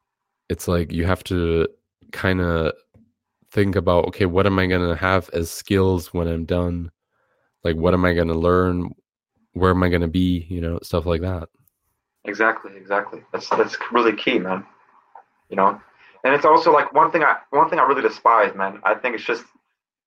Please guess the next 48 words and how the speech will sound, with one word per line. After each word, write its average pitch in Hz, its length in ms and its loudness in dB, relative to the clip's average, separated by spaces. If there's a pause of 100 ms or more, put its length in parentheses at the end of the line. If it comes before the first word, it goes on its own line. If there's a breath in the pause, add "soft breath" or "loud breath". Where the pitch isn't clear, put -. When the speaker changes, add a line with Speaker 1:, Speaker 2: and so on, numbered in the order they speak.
(120)
Speaker 2:
not 135 120 2
just 135 160 -2
our, 113 180 2
our 113 160 6
cultural 127 400 4
thing, 123 240 0
it's - 260 -6
just - 220 -8
a 104 80 -2
human 127 440 -2
thing. 131 320 -2 (140)
It's 117 200 -6
like 113 220 -2
people 135 280 0
that 117 60 4
are 110 100 6
like, 104 240 2
"Oh, 131 320 6
man, 113 360 -2 (380 soft breath)
why 127 200 2
don't 139 140 -4
you 143 80 -2
have 135 220 0
this 135 160 -2
career 131 320 0
at 117 100 -2
this 117 200 -4
age 120 320 0
or 104 100 0
this, 110 220 -2
that?" 110 260 0
It's 98 160 -12
like, 104 300 -2 (240)
let 135 240 -2
people 151 240 0
figure 135 320 0
out 131 200 2
what 113 140 0 (300)
makes 113 280 -6
sense, 113 300 -4
you 92 80 -20
know? 98 180 -20 (220)
You 110 60 4
know 110 40 4
what 110 60 4
I - 20 -6
mean? 113 200 -4
Like, 95 180 -4